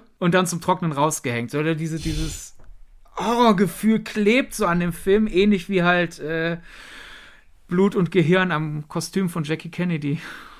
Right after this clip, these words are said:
kleben. Und das ist ja auch wirklich ein, ein Bild im Film, also jetzt nicht so, dass ich da <laughs> mir jetzt geschmacklos was zusammenzerre, sondern der, der Film spielt ja ein bisschen damit. Und deswegen, also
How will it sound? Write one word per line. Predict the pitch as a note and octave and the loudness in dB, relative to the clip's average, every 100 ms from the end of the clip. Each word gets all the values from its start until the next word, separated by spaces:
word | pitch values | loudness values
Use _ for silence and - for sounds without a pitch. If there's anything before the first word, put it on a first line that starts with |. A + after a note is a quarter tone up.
| - _ _ _ - - | -20 _ _ _ -20 -4
kleben. | D#3+ D#3+ E3 F3+ G#3 - - _ _ - - | 2 4 4 0 -4 -14 -20 _ _ -14 -4
Und | D3+ D3+ | -2 -2
das | D#3+ D3+ | -2 0
ist | |
ja | D#3 | 0
auch | C3+ | -2
wirklich | C#3+ C#3 C3 | -6 -8 -10
ein, | C3+ _ - - - - - - - | -16 _ -20 -20 -20 -20 -20 -20 -6
ein | C#3+ D#3+ G#3 D#3+ C3 | -4 -4 -8 -12 0
Bild | E3 E3+ F3+ - | 8 8 8 4
im | E3 E3 E3+ | 4 6 6
Film, | - E3 E3 | 4 4 4
also | D3+ D3 | 2 -2
jetzt | D#3 - | -4 -2
nicht | D#3+ D3 | -4 -2
so, | D3 C#3+ C#3 | -2 -2 -4
dass | D3 C#3 | -6 -4
ich | |
da | D3 C#3 | -4 -2
<laughs> | E3 | 2
mir | D#3 | 2
jetzt | D3 | 0
geschmacklos | D#3 - - - F3 E3 - | -4 -8 -8 -4 -2 -2 -6
was | E3 | -8
zusammenzerre, | D3+ C#3 D#3+ E3+ - D3 C#3 | -4 -2 0 -2 -2 -2 -2
sondern | C#3+ C#3 | -6 -8
der, | C#3+ C#3 - | -10 -12 -14
der | C3+ | -12
Film | C#3 C#3 | -12 -14
spielt | - - C#3+ | -14 -14 -10
ja | - | -10
ein | A#2+ | -10
bisschen | B2+ - - | -10 -8 -4
damit. | B2+ D#3 - - - - | -2 0 -2 -2 -4 -4
Und | D3 E3 | -4 -2
deswegen, | C#3+ F#3 | 0 2
also | D#3+ | 2